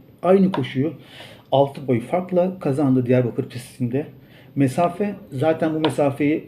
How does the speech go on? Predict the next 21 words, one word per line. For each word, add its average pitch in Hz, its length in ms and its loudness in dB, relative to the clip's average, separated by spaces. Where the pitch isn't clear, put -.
aslında 147 360 -2
uzuna 156 380 -4
göre 156 240 2
daha 143 180 4
da 131 80 -2
çok 131 180 -6
seviyor. 110 320 -4
Yani 180 300 0
aslında 190 500 0
neresinden 180 420 -2
tutarsanız 131 460 -2
Sararhan 156 460 -2
favori 139 300 -2
olmayı 139 260 0
hak 131 240 -8
ediyor. 120 260 -4
Fakat 127 320 -4
yarın 170 280 2
üzerinde 147 380 2
iki 127 120 -8
tane, 165 340 -4